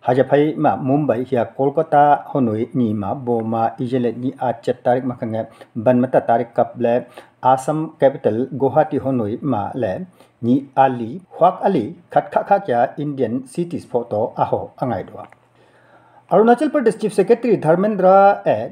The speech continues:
Directorate Service Officers Association Arunachal D S O A A hotham e demand hon ke ka angau to jo le apang do.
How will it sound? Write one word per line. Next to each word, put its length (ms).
Directorate 760
Service 680
Officers 760
Association 640
Arunachal 680
D 220
S 180
O 240
A 140
A 20
hotham 400
e 100
demand 280
hon 140
ke 220
ka 140
angau 180
to 220
jo 160
le 160
apang 220
do. 140